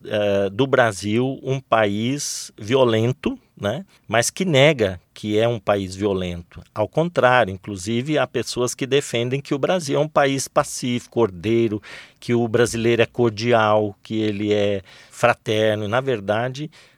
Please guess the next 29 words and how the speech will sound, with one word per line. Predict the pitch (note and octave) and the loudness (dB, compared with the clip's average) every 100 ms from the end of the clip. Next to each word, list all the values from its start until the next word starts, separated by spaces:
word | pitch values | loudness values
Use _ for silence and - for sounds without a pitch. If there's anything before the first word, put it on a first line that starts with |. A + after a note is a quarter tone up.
| - | -8
a | G#2 | -6
gente | G2+ G#2+ A#2 | -6 -8 -6
tem | - A#2+ | -2 -2
muitas | G#2 B2 D3 C#3 A2+ | 0 0 0 0 -4
situações | - - G2+ F2+ - G#2 | -6 -4 -2 -2 -4 -6
de | G2 | -6
violência. | G#2 B2+ F#2+ E2 - - _ | -4 -2 -2 -6 -12 -20 _
E | D3+ | 4
aí, | G3+ F3 F#3+ | 6 6 4
no | C#3+ | 4
livro, | C#3 D3 E3 | 4 4 4
eu | F3 | 0
falo | - C3+ D3 | 4 4 4
também | C#3 A#2 A2 B2 F3 | 0 -2 0 -2 -2
que | D3+ | -4
nesses | D3 C#3+ A2 G#2+ | -4 -4 -4 -2
últimos | D#3+ - A2 F#2 G#2+ | -2 -2 -4 -2 0
anos | E3 F#3 A#2+ F#2+ - - - | 0 0 -2 -6 -12 -20 -10
que | A2 | -2
nós | A#2+ - | -2 0
fomos | B2 A2+ | -2 0
governados, | G#2+ B2 A#2+ G#2+ G#2 A2 B2 G#2+ F2+ F2 - F#2+ | 2 4 4 4 4 4 2 -2 -6 -12 -14 -6
né, | G2+ C3 | -2 0
por | C#3 A#2 | -2 -4
um | A2+ | -4
presidente | G#2 G#2+ G2+ G2 G#2+ A2+ G2 G#2+ | -4 -6 -6 -6 -4 -4 -6 -8
extremista | G2+ G#2 - C#3+ C3+ A2+ A#2 D#3+ - - G#2 | -8 -6 -4 0 0 0 0 0 -2 -4 -6
de | A2+ | -6
direita, | G#2+ G2 C#3 F3 - F2+ | -2 2 2 2 -2 -8